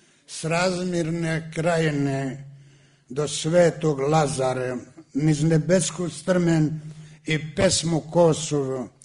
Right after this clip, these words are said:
silazim s ti, Gospod, do smrtnog pazara,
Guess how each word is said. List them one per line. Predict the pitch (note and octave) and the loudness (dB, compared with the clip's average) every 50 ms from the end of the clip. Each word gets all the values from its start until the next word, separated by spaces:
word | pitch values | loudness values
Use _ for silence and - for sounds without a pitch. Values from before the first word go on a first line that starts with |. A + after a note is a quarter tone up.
| - _ _ _ _ _ _ _ _ | -20 _ _ _ _ _ _ _ _
silazim | - - - G3 F#3+ F#3 F3+ E3+ D#3 D#3+ F3 E3+ D#3+ | -8 -2 0 2 4 4 4 4 4 4 4 4 4
s | D#3+ D#3+ D#3+ | 2 -2 -4
ti, | E3+ E3+ E3+ | -2 -2 0
Gospod, | D3+ D3 E3+ F3 E3+ D#3+ D#3+ - - - E3 D#3 | 2 4 4 6 6 4 0 -4 -4 -2 -2 0
do | C#3 D3 C#3+ | 0 -2 -2
smrtnog | - - - F3 F#3 F3 - F3 E3 D#3+ D#3 - - - - | -2 -2 0 2 2 2 2 2 2 2 2 2 -4 -4 0
pazara, | D3+ D3+ B2+ A#2+ D3+ D#3 E3 D#3+ D#3 D#3 D3+ C#3 A#2+ - - | 0 0 2 4 4 6 6 6 6 4 4 0 -2 -6 -10